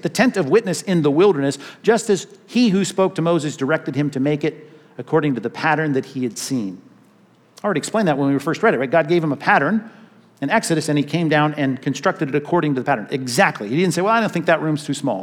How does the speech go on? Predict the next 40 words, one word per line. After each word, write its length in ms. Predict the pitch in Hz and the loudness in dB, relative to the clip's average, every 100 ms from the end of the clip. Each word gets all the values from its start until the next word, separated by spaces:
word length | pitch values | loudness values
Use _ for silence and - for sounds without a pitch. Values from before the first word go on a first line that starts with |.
| 104 | -4
or, 140 | 127 - - - _ - | -4 -8 -20 -20 _ -2
"I 120 | 214 | 2
think 160 | 214 - | 2 2
the 80 | |
curtain 260 | - 185 170 | 2 2 0
should 160 | - 147 | -2 -2
be 80 | |
over 160 | 143 135 | 0 0
here. 340 | 127 110 92 - - _ _ _ _ 143 147 135 180 | -2 -4 -8 -14 -20 _ _ _ _ -10 -10 -4 0
I 80 | |
think 160 | 208 277 | 2 4
we 80 | 240 | 2
should 140 | 190 | 0
orient 340 | - 190 190 170 | 2 4 4 2
it 100 | 170 | 0
toward 220 | 185 170 | 2 4
the 60 | |
north 340 | 170 185 127 127 | 4 4 4 0
and 100 | 151 | 0
not 500 | 170 156 - - - | 0 -2 -10 -20 -4
toward 220 | 190 175 | 2 2
the 80 | 156 | 2
east." 300 | 175 127 - | -2 -2 -6
That, 140 | 160 | -6
that's 180 | 185 185 | -4 0
not, 400 | 175 160 - - | 2 0 -4 -10
that's 160 | 143 170 | -6 -4
not 120 | 156 | -2
what 140 | 151 | -2
he 120 | - | -2
did. 320 | 120 107 85 - - - | -4 -4 -6 -18 -20 -8
He 80 | |
had 60 | 180 | -4
to 60 | 143 | 0
do 100 | 151 | 0
it 40 | |
exactly 600 | 120 113 175 180 175 165 | 0 2 0 2 0 0
as 200 | 147 135 | 0 -2
was 160 | 139 - | -4 -4
prescribed. 600 | - - 101 113 101 | -10 -8 -6 -6 -8